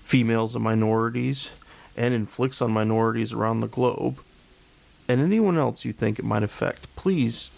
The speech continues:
take a moment, pause the episode, share this with them. Now, our podcast is supported in a few different ways. First, there's Patreon,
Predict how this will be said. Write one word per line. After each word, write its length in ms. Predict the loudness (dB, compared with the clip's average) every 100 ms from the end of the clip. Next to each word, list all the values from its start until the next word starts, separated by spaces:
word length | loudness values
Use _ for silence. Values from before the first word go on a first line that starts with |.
| -20 -2
take 220 | -2 0
a 60 |
moment, 400 | 0 2 2 0 -4 _ -12
pause 320 | -4 -4 -4
the 120 | -4
episode, 600 | -4 -6 -4 -2 0 0 -4 -20 -20 -20 -20 -20 -6
share 240 | -2 0
this 240 | -2 -4 -6
with 160 | -8 -6
them. 160 | -12 -12 -18 -20 -20 -20 -20 -20 -20 -20 -20 -20 -20 -20 -20 _ -20 -20 -20 -20 -20 -20 -20 -20 -20 -18 -18 -18 -18 -18 -4
Now, 240 | -2 -2 -6 _ _ -20 -20 -20 -6
our 120 | -6
podcast 560 | -2 -4 -4 -4 -2 -2
is 100 | -2
supported 560 | -2 0 2 2 2 2
in 100 | 0
a 60 |
few 220 | -2 -4
different 320 | 0 0 0 -2
ways. 480 | -2 -2 -4 -6 -6 -20 -20 -20 -20 -20 -18 -20 -10
First, 300 | -4 -2 0
there's 160 | -2
Patreon, 680 | -2 -2 -2 -2 -4 -4 -8